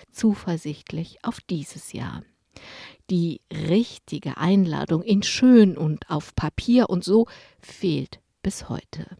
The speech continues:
Als ich zaghaft nachfrage, spreche ich mit traurigen Brautleuten. Ein Elternteil ist kategorisch und radikal gegen eine Impfung, aber auch schon älter und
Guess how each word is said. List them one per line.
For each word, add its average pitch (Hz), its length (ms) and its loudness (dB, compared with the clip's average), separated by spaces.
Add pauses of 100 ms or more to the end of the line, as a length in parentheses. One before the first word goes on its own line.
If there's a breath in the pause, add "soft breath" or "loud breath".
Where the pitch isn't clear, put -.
(300)
Als 135 220 -6
ich - 240 -16
zaghaft - 680 -10
nachfrage, 180 680 0 (460 loud breath)
spreche - 460 0
ich - 280 -6
mit 202 180 -4
traurigen 190 640 0
Brautleuten. 143 1000 -8 (460)
Ein 247 220 6
Elternteil 185 680 2
ist - 320 -14
kategorisch 175 720 2
und 156 280 -6
radikal 160 760 -2 (340 loud breath)
gegen 165 400 2 (100)
eine 151 320 0
Impfung, - 500 -6 (360)
aber 170 500 -2 (100)
auch 160 320 0
schon 160 400 -6
älter 220 500 0
und 285 240 4